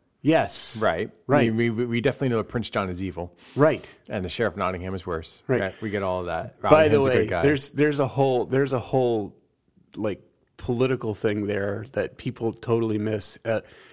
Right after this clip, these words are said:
Speaker 1: you know, Robin Hood robs from the rich and gives to the poor.
Speaker 2: Yeah.
Speaker 1: Uh, the people that he's robbing is the government.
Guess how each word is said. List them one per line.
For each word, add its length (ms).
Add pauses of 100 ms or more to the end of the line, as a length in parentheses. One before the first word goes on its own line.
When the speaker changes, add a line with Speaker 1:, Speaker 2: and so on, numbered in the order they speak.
(140)
Speaker 1:
you 100
know, 280 (200)
Robin 380
Hood 180
robs 380
from 180
the 120
rich 400
and 100
gives 240
to 100
the 80
poor. 440 (120)
Speaker 2:
Yeah. 200 (260)
Speaker 1:
Uh, 140
the 100
people 340
that 100
he's 180
robbing 480
is 160
the 80
government. 600